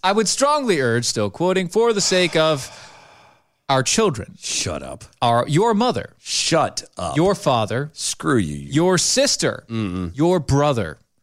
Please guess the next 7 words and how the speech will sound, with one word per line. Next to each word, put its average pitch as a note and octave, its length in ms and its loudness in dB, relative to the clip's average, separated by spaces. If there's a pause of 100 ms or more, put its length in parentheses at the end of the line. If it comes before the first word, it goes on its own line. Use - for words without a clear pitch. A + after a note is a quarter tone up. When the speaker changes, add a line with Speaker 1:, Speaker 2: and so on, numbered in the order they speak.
(720)
Speaker 1:
Whoever A#3+ 520 2
you A3+ 380 2
get G3 280 0
together E3+ 600 0
at C#3 220 0
Thanksgiving D3 640 0
with, C#3+ 520 -2